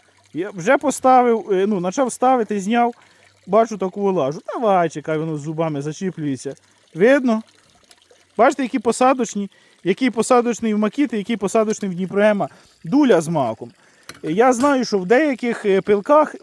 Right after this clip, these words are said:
можна перевернути оцю о шайбу. І тут буде більше колечко. Ану, ану. Ага, бачите? Дулі з маком не стає ні так,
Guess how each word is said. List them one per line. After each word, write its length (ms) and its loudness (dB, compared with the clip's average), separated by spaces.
можна 340 0
перевернути 540 0
оцю 340 -4
о 100 2
шайбу. 520 0
І 100 -6
тут 320 2
буде 300 -2
більше 360 -4
колечко. 520 -4
Ану, 280 -6
ану. 340 -4
Ага, 400 4
бачите? 420 2
Дулі 360 2
з 80 -6
маком 420 -2
не 120 -4
стає 380 -2
ні 160 -4
так, 280 2